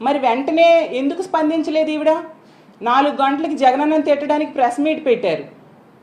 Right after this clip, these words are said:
జగనన్నను ఎప్పుడైనా తిట్టుకోవచ్చు, మీ పని ఎప్పుడు జగనన్నను తిట్టడమే కదా. మరి ఆ ప్రెస్ మీట్లో ఈ సంఘటన కోసం స్పందించలేదు ఎందుకు?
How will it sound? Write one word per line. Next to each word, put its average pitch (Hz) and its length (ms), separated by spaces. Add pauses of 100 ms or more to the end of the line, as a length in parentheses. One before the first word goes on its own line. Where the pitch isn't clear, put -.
(1900)
జగనన్నను 302 460
ఎప్పుడైనా 339 360
తిట్టుకోవచ్చు, 339 520
మీ 269 100
పని 254 240
ఎప్పుడు 320 220
జగనన్నను 285 480
తిట్టడమే 294 420
కదా. 185 440 (300)
మరి 277 160
ఆ 269 120
ప్రెస్ 269 300
మీట్లో 339 340
ఈ 311 140
సంఘటన 311 460
కోసం 330 340
స్పందించలేదు 320 720
ఎందుకు? 311 400